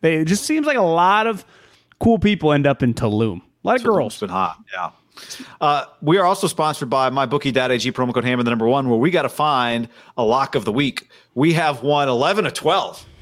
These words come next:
Speaker 2: That's one way of saying it. You could also say we'd won eleven in a row and lost last week with our lock. We had B Y U, uh, to cover seven against U S C. We also had a little parlay on the side with the Niners, uh, over,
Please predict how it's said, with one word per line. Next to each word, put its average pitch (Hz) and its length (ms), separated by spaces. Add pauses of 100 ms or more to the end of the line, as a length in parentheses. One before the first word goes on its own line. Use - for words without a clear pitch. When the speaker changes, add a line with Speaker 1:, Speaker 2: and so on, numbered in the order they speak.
Speaker 2:
That's 120 160
one 139 180
way 143 120
of 120 80
saying 127 240
it. 156 140
You 131 80
could 127 100
also 135 180
say 143 140
we'd 131 180
won 131 180
eleven 131 300
in 135 100
a 131 40
row 151 220
and 147 100
lost 180 320
last 101 320
week 113 180
with 110 100
our 107 120
lock. 110 360 (340)
We 131 120
had 117 240
B 143 140
Y 139 220
U, 139 520 (400)
uh, 120 380
to - 160
cover 147 800 (140)
seven 143 640
against 123 360
U 127 160
S 113 160
C. 190 460 (680)
We 135 120
also 147 240
had 139 120
a 131 40
little 131 200
parlay 127 460
on 117 140
the 107 60
side 160 520 (300)
with 120 180
the 120 100
Niners, 131 640
uh, 120 260
over, 156 580